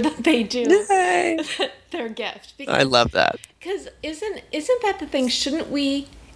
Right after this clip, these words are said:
Speaker 1: at least for part, if not most or all of our lives, be doing what we love?
Speaker 2: Yes, absolutely. And, um, I think it's a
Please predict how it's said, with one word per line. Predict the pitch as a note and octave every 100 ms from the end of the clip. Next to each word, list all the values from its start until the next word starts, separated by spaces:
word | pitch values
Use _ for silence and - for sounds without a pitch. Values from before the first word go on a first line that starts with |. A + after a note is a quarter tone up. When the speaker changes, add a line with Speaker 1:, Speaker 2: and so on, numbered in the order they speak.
| -
Speaker 1:
at | A#3+ A#3+
least | A#3+ A#3+
for | - A#3+ A3 G#3+
part, | G#3+ A3+ B3+ A#3 A#3 B3+
if | B3
not | A3+ G#3 F#3+ G#3
most | G#3 A3 -
or | G#3 F#3+
all | F#3 F#3+
of | G3+ A3
our | G#3
lives, | G3 G3+ G#3+ - - - - G#3+
be | A3+
doing | F#3 G3+ G3+ G#3
what | G#3+
we | G#3 G3
love? | F#3+ F3 G3+ A#3+ - - - -
Speaker 2:
Yes, | A#2+ - - - - _ - - - -
absolutely. | D3 D#3 - C#3+ D3 A2 F#2 F2 -
And, | G#2+ A2 A#2 A#2 A2+ -
um, | A2 A2 A2 A2 G#2+ - - -
I |
think | B2 - F3+
it's |
a | -